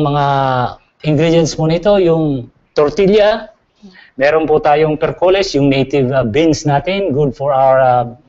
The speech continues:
protein needs. Meron po tayong tomatoes, white onions, bell peppers, and salt and pepper. At tapos, para sa toppings natin, meron po tayong raw vegetables,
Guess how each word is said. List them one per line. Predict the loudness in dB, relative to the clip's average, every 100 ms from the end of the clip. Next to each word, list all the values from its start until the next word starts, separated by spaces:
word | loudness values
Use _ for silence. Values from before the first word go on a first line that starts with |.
| _
protein | -6 0 0
needs. | 2 0 -2 -6 -16 _ _ _ _
Meron | 0 0
po | -2
tayong | 0 0 0
tomatoes, | 0 0 -2 0 0 0 -4 -14 -16 _ _ _
white | 0 0 -2
onions, | 0 0 2 2 0 -4 -10 -20 _ _
bell | 0 2 4
peppers, | 2 2 2 0 0 -8 -16 _ _ -2
and | 0 2 2 0 -2 -10
salt | -4 -2 -2
and | -4
pepper. | -4 -6 -6 -10 -14 _ _ _
At | -4 -2 0
tapos, | 0 2 -2
para | 0 0
sa | 0
toppings | 0 -2 0 -4 -2
natin, | -2 0 0
meron | 0 0 -2
po | -4
tayong | -2 0 0 -2 -6
raw | -2 0 0
vegetables, | -2 -4 -4 -10 -8 -10